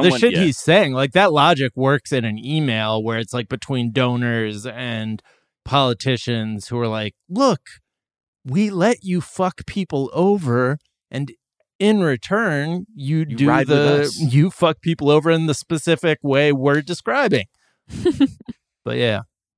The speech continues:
Speaker 2: that's, that's wild, man.
Speaker 1: Yeah.
Speaker 2: There, you love to see it.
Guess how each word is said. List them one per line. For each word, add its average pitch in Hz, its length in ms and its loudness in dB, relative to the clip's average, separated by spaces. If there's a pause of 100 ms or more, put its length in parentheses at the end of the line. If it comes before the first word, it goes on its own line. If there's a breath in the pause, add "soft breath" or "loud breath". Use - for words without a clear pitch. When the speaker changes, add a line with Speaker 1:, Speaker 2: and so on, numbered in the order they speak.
(340)
Speaker 2:
that's, - 680 -6
that's 180 200 -6
wild, 214 460 -6
man. 147 280 -12 (140)
Speaker 1:
Yeah. 143 200 -12 (680)
Speaker 2:
There, 120 340 -8
you 135 200 -8
love 127 220 -2
to 123 60 -4
see 160 200 -8
it. 135 160 -10